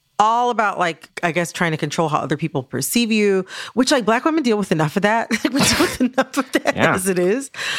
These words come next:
Speaker 1: Another thing that makes me kinda sad is, like, this girl's so young.
Speaker 2: Yeah.
Speaker 1: It's pretty obvious from watching the video. Like, you know, she's, she's at least a decade younger than we are.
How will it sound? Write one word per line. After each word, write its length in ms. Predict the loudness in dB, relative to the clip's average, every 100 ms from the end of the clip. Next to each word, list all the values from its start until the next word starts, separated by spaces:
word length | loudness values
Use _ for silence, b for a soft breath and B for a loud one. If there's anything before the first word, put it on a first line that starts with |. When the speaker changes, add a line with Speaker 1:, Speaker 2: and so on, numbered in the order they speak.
| B
Speaker 1:
Another 220 | 2 2 2
thing 160 | 0
that 40 | 0
makes 200 | 0 0
me 40 |
kinda 180 | 0 2
sad 200 | 2 0
is, 120 | 0
like, 180 | -2 -2
this 180 | -4 0
girl's 240 | 0 0
so 160 | 0 -2
young. 480 | 0 0 0 -4 -16 -6
Speaker 2:
Yeah. 340 | 0 2 2
Speaker 1:
It's 80 | 2
pretty 260 | 2 0 -4 -2
obvious 360 | 0 2 0 -2
from 80 | -2
watching 260 | -2 0
the 80 | -2
video. 400 | 0 2 2 0 -2
Like, 300 | -4 -4 -6
you 140 | -2 -2
know, 160 | -2
she's, 340 | -2 -2 -2 -6 -2
she's 340 | 2 2 -2 -4
at 220 | -4 -4 -6
least 380 | 2 2 2 0
a 40 |
decade 460 | 2 0 0 -4 0
younger 320 | 0 0 0
than 240 | 0 0 2
we 160 | 2
are. 240 | 2 0